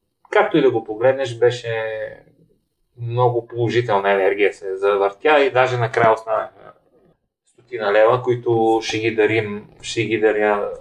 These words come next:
за борбата с covid деветнайсет. Общо взето бяха на много достъпни цени, специално минимални за хората. Четиридесет и девет лева,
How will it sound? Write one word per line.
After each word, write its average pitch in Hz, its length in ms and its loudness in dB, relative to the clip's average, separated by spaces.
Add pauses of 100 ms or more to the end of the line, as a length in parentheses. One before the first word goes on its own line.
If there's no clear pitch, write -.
(120)
за 101 380 -6 (840)
борбата 107 520 0
с - 160 -20 (540)
covid - 280 -4 (480)
деветнайсет. - 680 -10 (140)
Общо 120 280 0
взето 127 400 -8 (600)
бяха 113 400 -4
на 101 240 -6 (120)
много 101 440 -4 (160)
достъпни 107 580 -6
цени, 117 420 -8 (320)
специално 104 760 -2 (1080)
минимални 101 640 -2
за 90 160 -12 (460)
хората. - 440 -6 (140)
Четиридесет 107 400 -6
и - 20 -16
девет 104 300 2
лева, 143 400 0